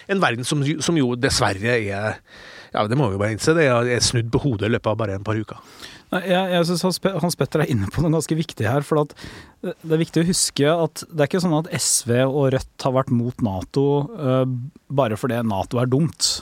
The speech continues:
Speaker 2: eh, eller vi tror ikke at, eh, nato vil være der. Det er, det handler jo om en, en rotfestet analyse på venstresiden i norsk politikk, som nettopp har opphav i, eh, den kalde krigen, og som sier at, eh,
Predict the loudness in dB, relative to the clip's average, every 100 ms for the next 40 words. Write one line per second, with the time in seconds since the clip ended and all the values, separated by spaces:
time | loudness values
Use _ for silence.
0 | -2 0 2 2 2 0 0 0 2 0
1 | -2 -6 -2 -2 -2 -2 -2 0 0 -2
2 | -2 -2 0 -2 0 0 2 2 2 0
3 | 0 2 0 0 0 -2 -10 -20 -20 -20
4 | -6 -2 0 2 2 2 -2 -4 -4 -2
5 | -2 2 2 4 2 2 0 0 0 0
6 | 2 2 2 0 0 0 2 2 2 0
7 | -2 0 0 -2 -2 0 0 0 -2 0
8 | 0 -2 2 2 2 0 2 2 2 0
9 | 0 2 2 0 0 0 0 0 0 0
10 | 0 0 2 2 0 -2 0 2 4 2